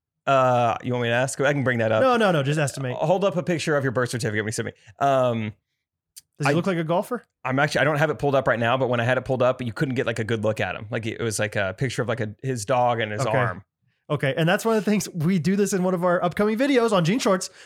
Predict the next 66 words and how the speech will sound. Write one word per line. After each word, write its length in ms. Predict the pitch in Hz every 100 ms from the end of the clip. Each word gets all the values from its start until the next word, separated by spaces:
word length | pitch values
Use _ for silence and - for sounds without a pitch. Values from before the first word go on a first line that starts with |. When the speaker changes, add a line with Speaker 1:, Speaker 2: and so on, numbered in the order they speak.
| -
Speaker 2:
Um, 500 | 175 160 151 143 143 - _ _ -
but 320 | 160 147 - - _ _ -
it's 140 | 190 233
amazing 440 | 196 175 180 180
to 80 | 165
me 200 | 165 156
when 340 | 147 139 139 -
people 260 | - 165 151
have 220 | 143 117
blurry 260 | 131 131 120
pictures 360 | 123 - 120
on 140 | 117 113
the 100 | 113
internet 320 | 113 113 -
still. 220 | - 120 117
Speaker 1:
<laughs> 40 | - _ _ _ 151
Speaker 2:
Like, 100 | 147
where 160 | 202
are 40 | 220
you 120 | 196
getting 180 | 196 180
the 80 |
blurry 280 | 147 156 165
picture 440 | 151 151 - 131 120
filter? 560 | - 143 127 123 113 _ _ _ _ -
Like, 240 | 151 143
it's 260 | - 190 185
ama-, 220 | 214 226
like, 280 | 202 190 160 - -
how 80 | 254
do 60 |
you 40 | 269
take 140 | 247
Speaker 1:
It's 100 | 202
Speaker 2:
a 40 |
blurry 120 | 202 185
Speaker 1:
so 160 | 180
Speaker 2:
picture 120 | 208 180
Speaker 1:
hard 320 | 185 170 135
Speaker 2:
these 140 | 120
days? 200 | 233 -
Speaker 1:
<laughs> 20 | -
to 60 |
take 300 | - 160 143
one. 260 | 117 98 120 -
Speaker 2:
My 200 | 175 277
dad 460 | 208 220 185 156 151
acts 260 | 170 175 190
like 140 | 160
his 160 | 165 -
phone 240 | 180 165
is 80 | 143
an 60 |
atomic 440 | 143 139 170 170 -
bomb 380 | 156 160 135 127
and 80 | 147
he's 100 | 123
trying 140 | 156
to 60 | 139
dismantle 480 | 139 147 151 147
it 20 | 139
when 60 |
he 60 | 139
takes 180 | 151 -
a 60 |
picture. 400 | 127 151 - 120